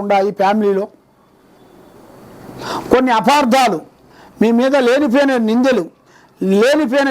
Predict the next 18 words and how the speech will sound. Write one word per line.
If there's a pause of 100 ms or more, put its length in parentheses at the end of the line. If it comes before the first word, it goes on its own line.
విధానాలు (480)
పెట్టి (580)
ని-,
మిమ్మల్ని
మనశ్శాంతి
లేకుండా (100)
చేయాలని (920)
మీ (120)
బంధువు (100)
మిత్రులలో
కొంచెం
కనబడుతుంది. (760)
మరి
మీరు
ఏ (100)
కార్యక్రమం
చేసినా, (720)
ఏ